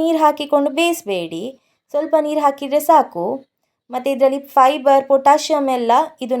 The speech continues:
ನಾರಿನಾಂಶದ್ದು, so ಅದು ತುಂಬ ಹೆಲ್ದಿ. ಫೈಬರ್, ಪೊಟ್ಯಾಷಿಯಮ್ ಜಾಸ್ತಿ ಇರ್ತದೆ. So ನೀರಿನಂಶ ಹೋದ ನಂತರ ನಮ್ಮ ಗೋರಿಕಾಯಿ ಪಲ್ಯ ಈ ರೀತಿ ರೆಡಿ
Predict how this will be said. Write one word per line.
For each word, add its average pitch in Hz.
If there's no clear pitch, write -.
ನಾರಿನಾಂಶದ್ದು, 277
so 262
ಅದು 233
ತುಂಬ 285
ಹೆಲ್ದಿ. 254
ಫೈಬರ್, 277
ಪೊಟ್ಯಾಷಿಯಮ್ 277
ಜಾಸ್ತಿ 254
ಇರ್ತದೆ. 185
So 247
ನೀರಿನಂಶ 302
ಹೋದ 302
ನಂತರ 240
ನಮ್ಮ 240
ಗೋರಿಕಾಯಿ 294
ಪಲ್ಯ 285
ಈ -
ರೀತಿ 277
ರೆಡಿ 285